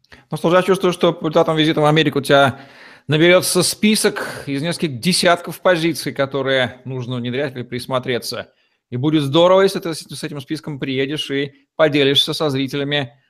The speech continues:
нашей программы. Сколько ты планируешь еще пробыть в Соединенных Штатах? Какие города посетить?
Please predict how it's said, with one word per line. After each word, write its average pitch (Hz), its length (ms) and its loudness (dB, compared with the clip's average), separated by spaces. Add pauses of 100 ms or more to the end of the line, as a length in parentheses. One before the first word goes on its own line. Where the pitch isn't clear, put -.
(100)
нашей 127 420 -4
программы. 135 540 0
Сколько 214 380 2
ты 190 120 -4
планируешь 165 500 -2
еще 156 220 -4
пробыть 151 680 0
в 143 520 0
Соединенных 139 340 -6
Штатах? 135 380 -2
Какие 139 280 -6
города 131 360 0
посетить? 131 520 -12